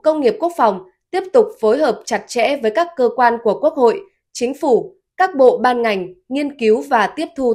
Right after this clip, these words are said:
tối đa ý kiến của các đại biểu Quốc hội, hoàn thiện, bảo đảm chất lượng dự thảo luật công nghiệp quốc phòng, an ninh và động viên công nghiệp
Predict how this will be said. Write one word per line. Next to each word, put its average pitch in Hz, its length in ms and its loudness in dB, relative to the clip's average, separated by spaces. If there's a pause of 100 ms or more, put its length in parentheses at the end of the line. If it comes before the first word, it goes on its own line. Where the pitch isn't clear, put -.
tối 214 180 4
đa 254 220 2
ý 226 220 -2
kiến 226 320 0
của 226 120 0
các 294 200 -6
đại 226 140 2
biểu 208 200 2
Quốc 302 200 -4
hội, 226 220 2 (420)
hoàn 240 180 0
thiện, 247 400 -2 (100)
bảo 220 200 0
đảm 196 220 -2
chất 320 180 -2
lượng 240 260 0
dự 214 180 -2
thảo 202 220 0
luật 196 260 0
công 277 160 -2
nghiệp 214 160 0
quốc 320 200 -2
phòng, 202 220 0 (340)
an 269 200 -2
ninh 254 360 -6
và 208 160 4
động 214 280 -2
viên 262 220 -2
công 254 160 -4
nghiệp 220 180 2